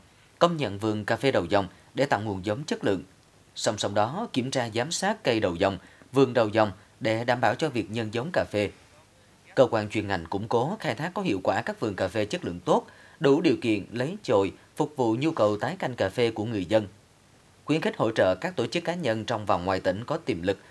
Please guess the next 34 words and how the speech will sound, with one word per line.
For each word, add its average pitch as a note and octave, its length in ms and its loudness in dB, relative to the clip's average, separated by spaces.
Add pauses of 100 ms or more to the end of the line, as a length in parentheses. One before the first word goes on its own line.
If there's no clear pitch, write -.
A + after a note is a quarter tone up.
(200)
đầu C3+ 160 4
tư D3 120 -2
nghiên C#3+ 200 -4
cứu, D3+ 300 -2 (100)
chọn F#2 220 0
tạo, F#2+ 260 4 (200)
sản A2+ 220 0
xuất - 220 -6
giống C#3+ 240 -4
cà G#2 120 0
phê. G2+ 260 0 (880)
Ngoài D3 180 4
giống C#3+ 220 0
thì B2+ 140 -2
tỉnh A2 180 -2
Đắk F3+ 160 -2
Nông A2 200 0
cũng G#2 220 -4
thực C3+ 140 -2
hiện G2 160 -2
đồng F#2+ 180 -2
bộ F#2 180 0
các C#3+ 220 -8
giải A2 160 -2
pháp G3 300 -2
về G2 80 -4
liên G#2 260 -4
kết, E3 180 0 (380)
ứng F#3 220 -2
dụng G#2 180 0
khoa B2+ 160 2
học A#2+ 160 0
công C3 160 -2
nghệ, G2+ 220 2